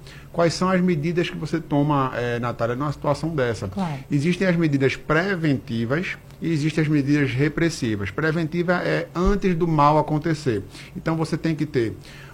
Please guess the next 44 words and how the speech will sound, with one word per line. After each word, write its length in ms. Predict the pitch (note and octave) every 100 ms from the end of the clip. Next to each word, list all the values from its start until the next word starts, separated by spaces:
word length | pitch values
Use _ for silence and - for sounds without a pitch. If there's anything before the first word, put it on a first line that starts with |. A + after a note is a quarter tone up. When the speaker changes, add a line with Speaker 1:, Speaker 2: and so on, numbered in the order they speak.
| -
Speaker 1:
o 80 | C#3
cuidado 520 | - E3 C#3+ C#3 B2+
de 220 | B2 A2 - -
nunca 600 | C#3+ D3+ F3+ A3 G#3 F#3+
passar 360 | F#3 D#3 D#3 C#3+
seus 280 | C#3 C3 A#2+
dados 480 | B2 A#2+ A#2+ A#2 - - - -
para 220 | C3+ C3
terceiros 520 | B2+ C#3+ C3+ C#3+ C3 A#2
por 180 | B2
telefone, 480 | B2+ B2+ A#2 A#2+ B2+
ainda 320 | C3 F3 F#3+
que 100 | F3
eles 160 | E3 D3
confirmem 480 | - D3+ D3 D3 C#3
seus 240 | C#3 C#3
dados, 300 | B2 B2 A#2+
como 200 | - C#3
eu 60 | C3+
dei 140 | B2+
o 60 | C3+
exemplo 320 | B2+ B2 A2+
aqui 160 | - B2
no 60 |
primeiro 340 | A2+ A#2+ B2 B2
bloco, 340 | A2 A#2 A#2+ - - -
não 220 | C3+ D#3
passe 380 | D#3 C#3+ C#3+ D3+
dado 420 | B2+ C3 C3 C3
nenhum, 800 | C3 C3+ C#3+ F3+ F3 C#3+ C#3 C#3+ - - -
erre 380 | - D#3 E3+ F3
pra 200 | F3 D#3
mais 360 | C3+ C3 C3+ C3
e 20 |
não 160 | D3+
passe 320 | C#3+ C#3 C3+ D3+
nem 140 | F3
se 100 | F3+
for 160 | - D#3+
a 120 | C#3+
sua 360 | - - G#3+
mãe 560 | G#3 D3+ C#3+ D3 D3+ F3 -
pedindo, 460 | E3 D3+ C3 C3+
porque 480 | C#3 D3+ C#3+ D3 D3